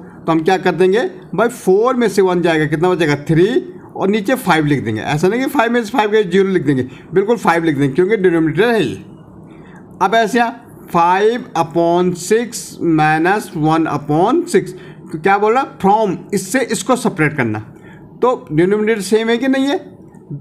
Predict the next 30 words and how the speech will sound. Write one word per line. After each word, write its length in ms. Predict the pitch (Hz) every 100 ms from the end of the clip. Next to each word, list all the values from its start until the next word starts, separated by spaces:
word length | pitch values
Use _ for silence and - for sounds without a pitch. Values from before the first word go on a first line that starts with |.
| -
हमारा 380 | 175 180 202 240
fraction 420 | 247 202 190 214
में 80 | 226
हमेशा 360 | 202 185 190 233
denominator 400 | 208 190 190 220
same 280 | - 202 185
होना 140 | 165 165
चाहिए। 260 | 151 104 - - - - - - - - - - -
फ़ाइव 200 | 175 220
में 100 | 233
से 100 | 220
वन 200 | 220 220
गए, 140 | 226 220
कितना 260 | 220 226
बचेगा, 380 | 233 240 233 262 - -
फ़ोर 260 | - 131 131
बचेगा, 380 | 131 131 135 143 - - - -
और 120 | -
ये 300 | 160 202 226 208
सिक्स 400 | - 143 - 208
है 140 | 262 - - -
तो 60 | 123
ये 140 | 104
सिक्स 260 | 98 131 117
आ 100 | 147
जाएगा। 280 | 151 147 156 - - - - - - -
ओके, 180 | 180 254 - - - - - - - - - - - - - - - - - - - - - - - - 202
अब 100 | 214
देखो 240 | 247 254
सेवन, 760 | - - - 190 202 214 226